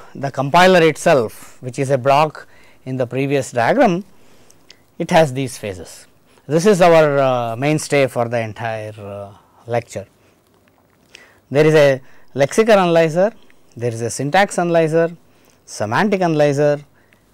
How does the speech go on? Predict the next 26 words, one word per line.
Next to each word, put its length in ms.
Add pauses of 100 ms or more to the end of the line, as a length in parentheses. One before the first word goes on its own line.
(160)
intermediate 580
code 180
generator, 640 (540)
machine 340
independent 800
and 180
machine 380
depe-, 280
you 60
know, 100
machine 360
independent 520
code 200
optimizer, 760 (480)
code 240
generator, 720 (360)
and 180
then, 320
uh, 260
machine 460
dependent 640 (320)
code 180
optimizer. 580
These 200
are 120
the 360